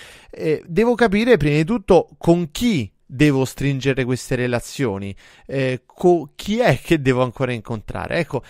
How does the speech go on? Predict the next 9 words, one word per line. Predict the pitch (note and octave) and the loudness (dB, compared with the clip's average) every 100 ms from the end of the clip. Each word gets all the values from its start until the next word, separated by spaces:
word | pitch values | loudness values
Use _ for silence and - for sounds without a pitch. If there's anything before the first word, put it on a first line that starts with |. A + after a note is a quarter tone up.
| - | -12
questa | - C#4 A#3+ | -4 0 2
è | |
la | F#3+ | 2
prima | D#3+ D#3 D3 | 2 -2 -2
idea. | C3 A#2 G2+ - - | -2 -2 -2 -4 -12
Noi | E3+ F#3+ C#4+ A#3 | -4 0 0 0
tutti | C4 - G#3 | -4 -2 -2
ci | D3+ | -2
circondiamo | - A3 - A3 G#3+ G3 E3 C3 C#3+ E3+ | -2 -4 0 -2 0 2 2 2 -2 -6